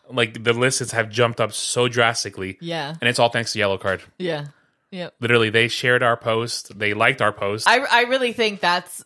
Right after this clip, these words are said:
Speaker 2: what the significant jump was.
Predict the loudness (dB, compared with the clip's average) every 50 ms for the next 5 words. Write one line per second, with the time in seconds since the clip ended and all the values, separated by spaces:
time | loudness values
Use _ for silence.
0 | _ -18 -16 -14 -6 -2 -2 -2 -2 -2 -2 -4 -2 -2 -2 -4 -2 -2 -2 -2
1 | -2 -2 -4 -4 -4 -6 -6 -4 -4 -4 -4 -4 -6 -8 -8 -6 -6 -4 -6 -6
2 | -10 -12 -12 -12 -12 -10